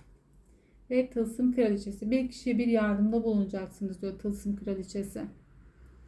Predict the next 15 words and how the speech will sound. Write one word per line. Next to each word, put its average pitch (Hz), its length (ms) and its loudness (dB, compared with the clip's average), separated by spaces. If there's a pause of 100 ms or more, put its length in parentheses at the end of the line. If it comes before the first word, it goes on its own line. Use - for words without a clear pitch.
(1400)
Maddi 220 360 -2
bir 247 160 6
destek 226 420 0
vereceksiniz 202 680 -4
bir 220 180 -8
kişiye 196 300 -8
karşı. 196 440 -10 (1040)
Sizden 214 360 -2
yardım 226 460 2
isteyecek - 400 -6 (120)
bu 202 80 -14
kişi. - 220 -16 (480)
Ve 247 260 -2
kılıç 233 280 -2
şövalyesi, 190 580 -4